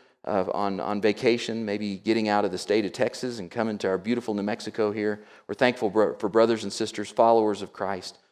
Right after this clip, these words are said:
worshipers who are here today, especially those who might be visiting from in town. God, we pray that they might feel, they just might feel encouraged and welcomed, that they might know that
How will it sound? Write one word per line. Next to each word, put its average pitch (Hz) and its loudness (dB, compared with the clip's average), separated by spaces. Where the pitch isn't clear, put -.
worshipers 113 0
who 98 -6
are 98 -2
here 101 -2
today, 87 -4
especially 143 4
those 135 8
who 131 -2
might 123 2
be 117 0
visiting 117 2
from 110 -6
in 104 -4
town. 113 -4
God, 110 4
we 101 -4
pray 107 2
that 104 -6
they 101 -2
might 98 -2
feel, 98 0
they 117 0
just 113 -4
might 110 -2
feel 107 2
encouraged 113 -2
and 87 -8
welcomed, 120 0
that 92 -14
they 98 0
might 101 0
know 107 4
that 104 0